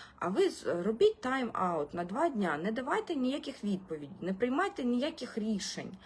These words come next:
а просто сядьте і, і подумайте, як це буде виглядати і що може бути через ри-, рік,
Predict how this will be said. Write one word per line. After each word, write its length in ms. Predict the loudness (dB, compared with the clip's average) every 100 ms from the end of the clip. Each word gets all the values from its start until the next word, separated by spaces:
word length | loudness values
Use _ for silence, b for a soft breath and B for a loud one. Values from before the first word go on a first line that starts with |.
| B B B B B
а 100 | -4
просто 420 | 0 0 0 -4
сядьте 840 | -2 0 2 0 -4 -8 -4 -4 -8 B B B -12 -4
і, 220 | -4 -4 -2
і 600 | 0 2 2 4 4 2 -4 -20 -20 -20 -20 -4
подумайте, 680 | 0 6 6 6 4 2 0
як 300 | 2 2 2
це 140 | 0 0
буде 260 | 0 -2
виглядати 640 | 0 0 0 0 -2 -2 -2
і 60 | -2
що 280 | -2 -2 -2
може 220 | -4 -4
бути 320 | -6 -6 -4
через 380 | 0 2 2 2
ри-, 340 | -2 -2 -2
рік, 220 | -2 -2